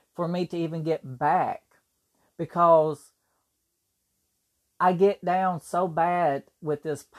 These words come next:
pain and hurting so bad that when I do come out of it after a few days or a week, two weeks of this going on, I'm having to recoup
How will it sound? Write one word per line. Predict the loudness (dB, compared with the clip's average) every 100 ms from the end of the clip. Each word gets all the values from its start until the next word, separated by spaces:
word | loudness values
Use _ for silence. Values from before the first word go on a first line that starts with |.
| -10
pain | -4 -4 -4 -8 -12 -18 _ _ _ _ _ _ _ _ _ _ _ _ -6
and | -6
hurting | -4 2 2 2 -4 -14 -16 -20 _ _ _ _ _ _ _ _
so | -8 0 0
bad | 2 2 2 0 0
that | 0 0 -2 -4 _ _ _ _ _ _ _ _ _ _ _ _ _
when | -6 -2 2
I | 2
do | 2 2 0
come | -2 -6 -4
out | 0 0 2
of | 2 2
it | -2
after | -2 -4 -6 -4 -4 -6 -8
a | -12
few | -10 -6 -4
days | 0 2 2 0 -4 -8
or | -4 -2
a | -2
week, | -4 -4 -2 -4 -10 _ _
two | -8 -6
weeks | -2 -4 -4 -12
of | -6
this | -4 -4
going | -4 -4 -2 -2
on, | -2 -2 -6 -10 _ _ _ _ _ _ _
I'm | -2 0
having | 2 2 0 -6
to | -6
recoup | -4 -4 -8 -4 0 0 -2